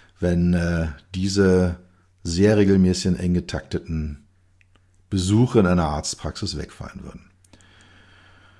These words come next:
Ja, auch, äh, Leber sieht's ähnlich aus, ähm, dass man da entsprechend die Leber unterstützt, ähm, um sie entweder zu ersetzen, wenn sie nicht mehr funktioniert, oder zu verbessern in ihrer Funktion.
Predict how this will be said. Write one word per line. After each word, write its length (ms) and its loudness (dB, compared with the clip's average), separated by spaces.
Ja, 140 6
auch, 300 4
äh, 80 4
Leber 420 8
sieht's 240 0
ähnlich 340 2
aus, 480 -2
ähm, 480 0
dass 220 -6
man 140 -2
da 200 -4
entsprechend 440 -8
die 40 -2
Leber 260 -2
unterstützt, 680 -2
ähm, 440 4
um 560 4
sie 200 -2
entweder 340 4
zu 120 -4
ersetzen, 600 0
wenn 80 6
sie 100 2
nicht 140 2
mehr 140 2
funktioniert, 760 -2
oder 320 -4
zu 140 -8
verbessern 540 -6
in 120 -10
ihrer 160 -12
Funktion. 460 -16